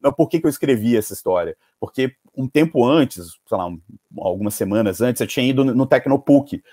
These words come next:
visitar o centro de pesquisa da H P, isso naquela época lá do, do Mário, do Mário Ancelone ainda, quando a H P ainda era H P. É, e lá eles comentaram alguma coisa do, de, do, de um grupo desenvolvendo uma tecnologia de impressão em nuvem.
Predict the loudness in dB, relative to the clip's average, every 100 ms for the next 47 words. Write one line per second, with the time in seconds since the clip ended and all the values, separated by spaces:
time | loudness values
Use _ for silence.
0 | _ -6 -4 2 4 4 0 -4 -2 -4
1 | -4 -4 -6 -6 -4 -2 -2 0 -2 0
2 | 2 2 0 -6 -6 -2 2 4 4 2
3 | 2 2 0 -4 -8 -6 -4 -2 -4 -8
4 | _ _ -2 2 2 2 0 0 2 2
5 | 2 0 -4 -2 -2 -4 -2 0 0 0
6 | -4 -4 -8 _ _ _ _ _ _ 2
7 | 4 4 4 6 4 2 -4 -8 _ _
8 | 2 4 6 4 2 0 0 -2 -4 -6
9 | -6 -4 -4 -6 -6 -6 -8 -10 _ 2
10 | 4 6 4 0 -4 -2 -2 2 4 4
11 | 2 0 -2 0 2 2 0 -4 -6 -8
12 | -10 -14 -12 -6 -6 -2 -2 0 2 2
13 | 0 -4 -2 2 2 0 -2 0 0 -2
14 | -2 0 2 0 -2 -2 -2 -2 0 0
15 | 4 4 2 -4